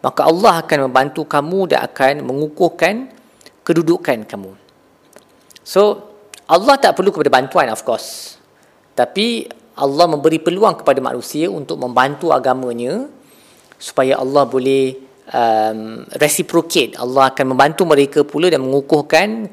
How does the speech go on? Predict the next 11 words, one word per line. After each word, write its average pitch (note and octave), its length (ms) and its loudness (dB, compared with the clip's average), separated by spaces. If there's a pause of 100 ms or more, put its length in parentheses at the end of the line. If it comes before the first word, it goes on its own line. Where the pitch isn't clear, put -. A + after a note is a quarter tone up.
(260)
uh, A#2 320 -2
kedudukan C#3+ 480 0
mereka, C3 560 -2
maksudnya, C#3 720 -4 (400)
uh, - 160 -12
memberi C3 400 0
mereka B2+ 320 0
keteguhan C#3 560 0
dalam, D3 400 -2 (400)
uh, G#2+ 640 -6
keimanan. C3+ 720 -2